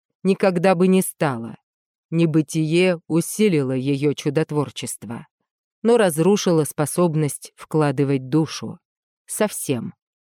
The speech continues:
Я вспомнила бесцветный безумный взгляд и поёжилась.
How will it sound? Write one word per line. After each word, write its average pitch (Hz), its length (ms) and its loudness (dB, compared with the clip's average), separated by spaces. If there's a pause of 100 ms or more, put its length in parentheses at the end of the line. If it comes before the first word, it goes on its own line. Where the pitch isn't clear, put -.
(540)
Я 175 160 -2
вспомнила 180 640 -2
бесцветный 170 800 -2
безумный 165 540 0
взгляд 170 560 -4 (280)
и 190 100 -2
поёжилась. 151 840 -4